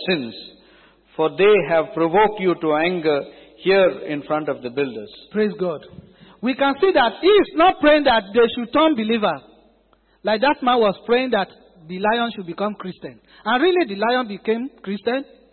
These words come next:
Speaker 2: and blessed the food. Nehemiah is not doing the same thing. He was not doing the same thing. He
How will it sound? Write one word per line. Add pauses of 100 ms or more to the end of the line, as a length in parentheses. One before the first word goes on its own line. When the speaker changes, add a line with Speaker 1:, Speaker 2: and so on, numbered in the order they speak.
(120)
Speaker 2:
and
blessed
the
food. (1300)
Nehemiah
is
not
doing
the
same
thing.
He
was
not
doing
the
same
thing. (3500)
He